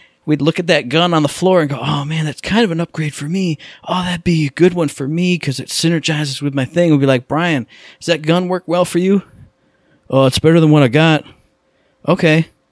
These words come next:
And then we'd see him, like, five minutes later. "Why aren't you ro-, rocking that gun, Brian?"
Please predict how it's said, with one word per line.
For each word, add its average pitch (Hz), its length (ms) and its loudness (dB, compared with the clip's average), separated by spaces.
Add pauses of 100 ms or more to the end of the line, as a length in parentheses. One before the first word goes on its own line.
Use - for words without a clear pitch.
(500)
And 131 120 0
then 131 80 4
we'd 127 140 2
see 156 180 2
him, 139 80 6
like, 110 160 0
five 131 260 2
minutes 117 240 0
later. 131 320 2 (580)
"Why 127 120 0
aren't 143 180 0
you 139 80 -2
ro-, 147 220 0
rocking 151 320 0
that 123 160 0
gun, 160 240 2
Brian?" 127 320 2